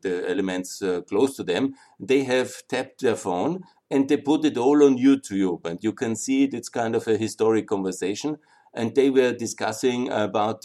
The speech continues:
how to form this, uh, uh, new government and how to bring everybody together, because there were a lot of personalities, obviously. Yatsenyuk was popular because he had already government experience, and the real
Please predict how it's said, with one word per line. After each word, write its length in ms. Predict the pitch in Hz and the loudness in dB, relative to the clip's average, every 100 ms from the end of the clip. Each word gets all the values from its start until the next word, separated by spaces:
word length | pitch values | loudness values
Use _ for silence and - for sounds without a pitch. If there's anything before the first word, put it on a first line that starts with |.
| - | -6
how 260 | 101 117 135 | 0 0 0
to 180 | 127 | -4
form 400 | - 120 131 131 | -4 0 2 2
this, 340 | 117 127 - - | 0 -4 -4 0
uh, 220 | 120 117 120 _ - | 2 0 -4 _ -6
uh, 160 | 113 110 | 0 2
new 240 | 113 135 | 4 4
government 600 | 110 104 104 90 80 80 | 4 0 2 0 -4 -4
and 160 | 92 90 | -6 -4
how 200 | 95 110 | -2 -2
to 140 | 107 | -2
bring 340 | 95 104 107 104 | -2 0 2 0
everybody 520 | 98 104 98 95 95 | 0 0 0 -2 -2
together, 680 | - 87 98 113 113 113 110 - _ - | -6 -2 -2 2 4 4 2 -8 _ -8
because 400 | 101 120 123 120 | -4 0 -2 0
there 140 | 117 | 2
were 320 | 107 110 107 101 | 4 4 4 2
a 20 | |
lot 220 | 98 98 | 2 0
of 120 | 95 | 0
personalities, 760 | 98 90 101 95 127 127 127 117 | -4 -4 -2 0 0 -2 -4 -2
obviously. 580 | 113 120 117 113 120 127 _ _ - | -4 -4 -6 -6 -8 -8 _ _ -4
Yatsenyuk 600 | 110 123 131 120 117 110 | -2 0 -2 -4 -6 -2
was 240 | 107 110 | 0 0
popular 460 | - 107 107 131 123 | 0 -2 2 2 2
because 380 | 117 98 110 107 | -2 -2 -2 -2
he 80 | 104 | -2
had 180 | 101 113 | -2 0
already 320 | 104 104 101 | 2 2 0
government 720 | - 90 107 101 95 92 90 - | -4 -4 -2 -2 -4 -4 -8 -10
experience, 840 | 95 95 - 107 127 160 185 170 - _ _ - | -10 -10 -4 0 0 0 -2 -10 -14 _ _ -6
and 220 | 123 127 | -4 0
the 140 | 131 | 0
real 460 | 110 131 165 160 | 2 4 4 4